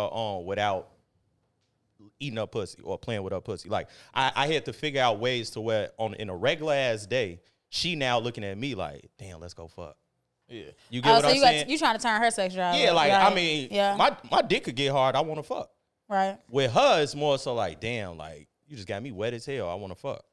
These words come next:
Speaker 3: Right.
Speaker 1: But I ha-,
Speaker 2: So
Speaker 1: I have to learn those ways.
Speaker 2: I, I got a homie that's engaged, um, and, uh, about to get married and shit. And, um, he was telling me, like, when you move in, it's harder to have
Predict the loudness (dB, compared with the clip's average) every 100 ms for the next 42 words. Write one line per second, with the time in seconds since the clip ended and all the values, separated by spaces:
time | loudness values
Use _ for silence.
0 | _ -6 0 2 2 0 0 2 0 2
1 | 2 2 2 4 4 4 4 2 2 0
2 | -2 -2 -2 -8 -12 -12 -6 2 4 4
3 | 4 2 2 0 -2 -12 -6 -2 0 0
4 | -4 -8 -10 -10 -8 -6 -6 -8 -12 -20
5 | _ _ _ -10 -8 -8 -8 -6 -6 -8
6 | -6 -6 -6 -10 -12 -6 -6 -6 -8 -10
7 | -8 -8 -10 -12 -12 -10 -10 -10 -8 -6
8 | -4 -4 -4 -4 -6 -6 -8 -10 _ _
9 | _ _ _ _ _ -12 -10 -6 -4 -4
10 | -4 -2 -2 -4 0 2 2 -2 -6 -4
11 | -2 -2 -2 -6